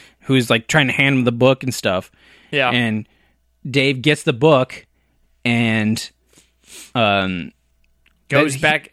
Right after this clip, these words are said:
Speaker 2: and
Speaker 1: he gives it to the girls
Speaker 2: Jim
Speaker 1: and then
Speaker 2: gets,
Speaker 1: goes in.
Speaker 2: Jim gets pulled the rest of the way into the weird
Speaker 1: to Red World.
Speaker 2: Red World. And then, yeah,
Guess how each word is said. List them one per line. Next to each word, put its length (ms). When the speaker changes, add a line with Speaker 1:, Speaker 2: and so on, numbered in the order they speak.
Speaker 2:
and 140
Speaker 1:
he 60
gives 220
it 80
to 100
the 80
girls 560
Speaker 2:
Jim 220
Speaker 1:
and 100
then 60
Speaker 2:
gets, 80
Speaker 1:
goes 200
in. 140
Speaker 2:
Jim 180
gets 160
pulled 280
the 100
rest 140
of 40
the 80
way 200
into 300
the 180
weird 600
Speaker 1:
to 80
Red 220
World. 260
Speaker 2:
Red 200
World. 320
And 180
then, 220
yeah, 260